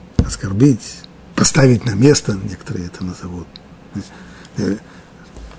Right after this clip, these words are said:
делаешь мне замечание, а ты-то сам вспомни, кем ты был всего лишь год тому назад.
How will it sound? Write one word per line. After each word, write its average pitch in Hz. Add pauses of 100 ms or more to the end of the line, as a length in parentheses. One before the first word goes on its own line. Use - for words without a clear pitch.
(120)
делаешь 131
мне 135
замечание, 120
а -
ты-то 165
сам 156
вспомни, 139
кем 127
ты 127
был 123
всего 127
лишь 110
год -
тому 113
назад. 117